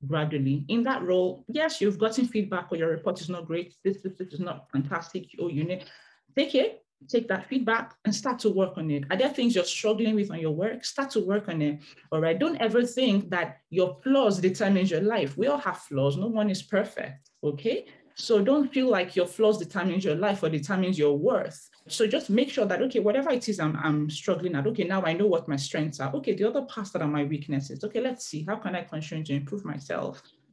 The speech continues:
Um, and strive to improve. Do whatever it is, whatever it takes to improve. Take courses, read books, find mentors, attend conferences, attend webinars, whatever it is you need to do to improve on that area that is,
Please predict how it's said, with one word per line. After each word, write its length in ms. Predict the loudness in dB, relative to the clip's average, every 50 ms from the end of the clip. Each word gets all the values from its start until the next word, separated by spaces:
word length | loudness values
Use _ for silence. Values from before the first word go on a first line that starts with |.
| _ -4
Um, 160 | -4 -2 0
and 140 | 0 2 2
strive 560 | 0 0 -6 -8 -8 -4 -2 0 0 -2 -2
to 100 | -2 0
improve. 580 | 0 0 -2 -6 -6 -2 0 0 0 0 -2 -6 -8 -4 -2
Do 100 | 0 0
whatever 340 | 2 2 2 2 2 2
it 260 | 0 0 0 -2 -4 -2
is, 200 | 0 0 0 0
whatever 260 | 2 2 2 2 2
it 160 | -2 -2 -4
takes 280 | -6 -6 -6 -6 -8 -6
to 60 | -6
improve. 580 | -6 -6 -8 -8 -6 -2 -2 -2 -2 -4 -8 -16 -16 -2
Take 200 | 0 0 0 0
courses, 680 | -2 0 0 0 0 0 2 2 4 4 2 0 -4 -6 -2
read 320 | 2 4 4 4 4 4
books, 320 | 4 4 4 4 2 0 -2
find 280 | 2 4 4 4 6
mentors, 680 | 6 6 4 4 2 2 2 2 4 4 4 2 0 0
attend 360 | 0 0 0 0 0 -2 0 0
conferences, 460 | 0 0 2 2 2 2 2 2 0
attend 280 | 0 0 2 2 4
webinars, 400 | 4 4 4 4 4 2 2 0
whatever 240 | 0 0 0 0 0
it 220 | 0 -2 -2 0 2
is 160 | 2 4 6
you 60 | 6
need 180 | 6 4 4 2
to 100 | -4 -4
do 200 | -2 -2 -2 0
to 120 | 2 2
improve 260 | 2 2 0 -2 -2
on 120 | -2 0 0
that 180 | 0 -2 0 0
area 240 | 0 2 2 2 2
that 160 | 0 0 -2
is, 120 | -2 -6